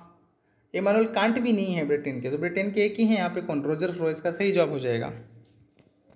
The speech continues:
Critic of Pure Religion पुस्तक के लेखक कौन है? तो क्रिटिक के जो हैं वो राइटर हैं आपके इमानुएल कांट। किसी चित्र-, किस चित्र-, प्रसिद्ध चित्रकार ने अपने जीवन काल में मात्र छः बड़े चित्र बनाए थे?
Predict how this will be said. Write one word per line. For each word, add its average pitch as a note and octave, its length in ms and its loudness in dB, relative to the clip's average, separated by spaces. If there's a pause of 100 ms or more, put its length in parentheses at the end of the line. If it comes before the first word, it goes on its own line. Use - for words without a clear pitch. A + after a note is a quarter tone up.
(1160)
Critic A3 260 2
of B3 60 4
Pure A3+ 220 6
Religion A3 280 2
पुस्तक A3 260 -2
के A3 100 2
लेखक G3 300 -2
कौन F3+ 180 -2
है? D#3+ 60 -4
तो F3 100 -6
क्रिटिक G3+ 500 0
के A3 200 4
जो F#3+ 280 2 (120)
हैं G#3 180 -8
वो D3+ 160 -8
राइटर D3+ 300 -4
हैं D#3 80 -4
आपके C#3+ 300 -6
इमानुएल D3 520 0
कांट। C3+ 380 -4 (2000)
किसी G3+ 220 2
चित्र-, - 500 -2
किस B3+ 360 4
चित्र-, G3+ 480 0
प्रसिद्ध F#3 280 -2
चित्रकार D#3 500 2
ने F3 80 0
अपने F3 180 -4
जीवन E3+ 260 -4
काल D3+ 200 2
में D#3 80 0
मात्र D#3 300 -2
छः G#3 220 2
बड़े F3+ 180 4
चित्र D#3+ 300 -2
बनाए B2 260 -2
थे? F#3+ 180 -8